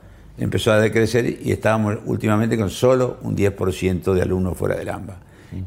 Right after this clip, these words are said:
Speaker 1: El año pasado, y mucho más este, volvimos a ese cuarenta por ciento del resto del país, que a mí me enorgullece.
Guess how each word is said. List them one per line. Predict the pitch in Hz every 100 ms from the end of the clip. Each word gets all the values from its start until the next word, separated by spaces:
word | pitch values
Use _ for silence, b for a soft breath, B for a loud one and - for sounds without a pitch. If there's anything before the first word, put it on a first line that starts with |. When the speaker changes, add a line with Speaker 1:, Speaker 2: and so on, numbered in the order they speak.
| -
Speaker 1:
El | 120 127
año | 143 143 113
pasado, | 104 95 98 98 -
y | 113
mucho | 123 135 113
más | 113 107
este, | 123 127 - -
volvimos | 85 90 95 95 92
a |
ese | 90 90
cuarenta | 87 95 92 92
por | 95 82
ciento | 95 90 98 95 B B B
del | - 98 90
resto | 101 92 98
del | 95
país, | 95 95 98
que | - 90
a |
mí | 98
me | 95
enorgullece. | 95 92 - 90 85 -